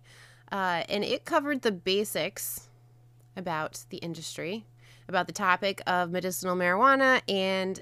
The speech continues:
cannabis. And we just talked basic topics. It was very informative for some. If you don't know a lot about weed, let's be honest, it's everywhere. So it can be a little overwhelming, whether you partake or not.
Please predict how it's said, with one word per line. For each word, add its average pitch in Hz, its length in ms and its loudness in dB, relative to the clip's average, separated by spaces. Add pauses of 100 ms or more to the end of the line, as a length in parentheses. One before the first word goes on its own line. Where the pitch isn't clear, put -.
cannabis. 175 680 -8 (840)
And 311 80 -6
we 494 80 2
just - 220 -2
talked 277 260 6
basic 214 320 0
topics. 165 680 -2 (1200)
It 208 80 2
was 202 140 0
very 190 180 6
informative 180 560 0
for 175 140 -4
some. 175 500 0 (960)
If 165 140 -10
you 170 40 -4
don't 196 300 -4
know 175 420 -2
a 139 80 -4
lot 147 400 0
about 143 360 -4
weed, 139 600 -6
let's 160 200 -8
be - 100 -8
honest, 151 400 -6
it's 151 160 -14
everywhere. 175 680 -4 (440)
So 208 160 -2
it 208 80 -2
can 233 80 -2
be 226 100 0
a 262 60 4
little 311 200 2
overwhelming, 214 500 4
whether 180 180 2
you 247 100 2
partake 220 460 0
or 175 100 0
not. 151 320 -2